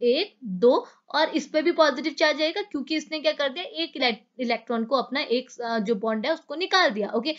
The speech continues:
तो अब क्या होगा? देखो यहाँ पर को एक बॉन्ड, दो बॉन्ड, तीन बॉन्ड। ओके, but इसके पास कितने होने चाहिए? चार होने चाहिए। समझ में आया? तो क्या होगा? यहाँ पर को शिफ्ट हो जाएगा डबल बॉन्ड का और ये दोनों पॉजिटिव चार्ज यहाँ से गुम जाएंगे, यानी कि गायब हो जाएंगे। इतनी चीज क्लियर हो रही,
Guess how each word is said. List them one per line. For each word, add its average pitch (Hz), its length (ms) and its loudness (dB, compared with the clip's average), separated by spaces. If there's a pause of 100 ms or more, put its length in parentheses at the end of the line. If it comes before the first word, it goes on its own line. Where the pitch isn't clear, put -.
(260)
तो 381 60 2
अब 359 300 4
क्या 370 120 4
होगा? 262 220 2
देखो 254 220 0
यहाँ 240 220 0
पर 226 180 -4
को 302 280 -4 (240)
एक 262 260 4
बॉन्ड, 330 300 2
दो 254 200 8
बॉन्ड, 294 280 2
तीन 359 300 4
बॉन्ड। 226 240 0
ओके, 269 180 0
but 247 240 0
इसके 294 280 -6
पास 294 180 0
कितने 302 240 -8
होने 302 160 -6
चाहिए? 349 200 -4
चार 359 260 4
होने 277 220 -2
चाहिए। 277 360 -10
समझ 247 240 0
में 262 100 -2
आया? 311 80 -4 (280)
तो 381 120 2
क्या 381 200 4
होगा? 285 200 4
यहाँ 254 300 0
पर 269 140 -2
को 294 120 -4
शिफ्ट 277 320 -4
हो 254 80 0
जाएगा 220 300 0
डबल 330 340 4
बॉन्ड 240 260 0
का 247 120 -6
और 262 300 -4
ये 269 160 -4
दोनों 262 240 -2
पॉजिटिव 214 480 -6
चार्ज 254 200 -4
यहाँ 208 240 -2
से 285 60 -16
गुम 330 300 0
जाएंगे, 233 280 -2
यानी 262 220 -2
कि - 180 -20
गायब 320 220 2
हो 214 100 -2
जाएंगे। 196 300 -4
इतनी - 220 -10
चीज 262 200 -6
क्लियर 302 260 -4
हो 285 60 -2
रही, 339 140 0